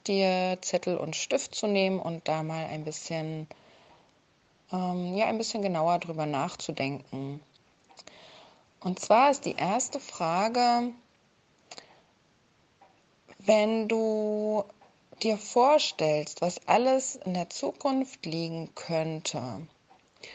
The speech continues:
und du wüsstest, egal was kommt, ich kann ganz gewiss sein, dass ich alles mit Gott meistern werde. Ich kann ihm vertrauen und so wie es in Psalm achtzehn, Vers dreißig steht,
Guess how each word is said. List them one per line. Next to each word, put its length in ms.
und 220
du 140
wüsstest, 560
egal 440
was 280
kommt, 560
ich 160
kann 400
ganz 380
gewiss 400
sein, 220
dass 180
ich 160
alles 640
mit 280
Gott 340
meistern 480
werde. 220
Ich 180
kann 340
ihm 240
vertrauen 800
und 500
so 300
wie 160
es 120
in 280
Psalm 360
achtzehn, 480
Vers 240
dreißig 500
steht, 400